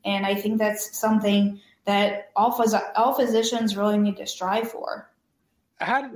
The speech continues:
Speaker 2: did you move into the, the realm of patient advocacy? What,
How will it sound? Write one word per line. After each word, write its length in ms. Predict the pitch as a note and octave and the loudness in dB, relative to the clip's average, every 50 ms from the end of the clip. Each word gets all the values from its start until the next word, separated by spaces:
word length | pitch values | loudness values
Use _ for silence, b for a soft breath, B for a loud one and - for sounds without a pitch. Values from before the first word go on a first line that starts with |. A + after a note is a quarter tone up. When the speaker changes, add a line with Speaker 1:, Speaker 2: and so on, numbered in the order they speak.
| - - | -6 -4
Speaker 2:
did 200 | A3+ A3 F#3+ F#3+ | -4 -4 -4 -6
you 480 | G#3 G#3 G#3 G#3 G#3 G3+ G3 - E4 _ _ - | -8 -6 -4 -4 -4 -6 -8 -10 -16 _ _ -14
move 480 | F3+ D#3 D#3 D#3+ F3+ F#3+ F#3+ F#3 E3+ E3+ | -12 -10 -4 0 0 2 2 2 0 0
into 440 | F3+ F#3+ F3+ E3 - F#3+ F3+ F3 | 0 0 0 -2 -2 -2 -2 -2
the, 340 | E3 D#3+ E3 E3+ E3 D#3+ D#3 D#3 | -2 -2 -2 -2 -2 -2 -2 -2
the 120 | D#3 D#3 | -2 0
realm 280 | D3+ D#3+ E3 F3 E3+ E3 | 2 2 0 0 -2 -4
of 140 | D3+ C#3+ | -8 -8
patient 360 | - - E3 D#3 - - D3+ C#3+ | -4 -4 -4 -4 -4 -8 -8 -4
advocacy? 540 | D3 E3 E3+ F3 E3 C3+ - - C#3 A#2 | -4 -4 -4 -4 -8 -8 -8 -10 -8 -8
What, 300 | A#2+ B2 B2 C#3 D#3 E3 | -8 -8 -6 -4 -4 -4